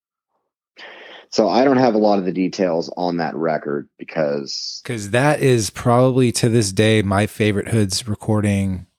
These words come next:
Speaker 2: period, hands down, all time.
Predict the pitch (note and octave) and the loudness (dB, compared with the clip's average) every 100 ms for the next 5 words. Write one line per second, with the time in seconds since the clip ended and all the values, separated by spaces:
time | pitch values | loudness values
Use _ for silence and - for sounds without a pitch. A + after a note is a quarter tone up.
0 | _ - G#2+ G#2 G#2 F#2+ F#2 _ G#2 G#2+ | _ 0 2 2 0 -2 -8 _ 2 2
1 | G2 G2+ G2 F#2+ F#2 - G2+ G2+ G#2 F#2+ | 2 -2 0 -2 -4 -2 -2 0 0 0
2 | F2+ | -4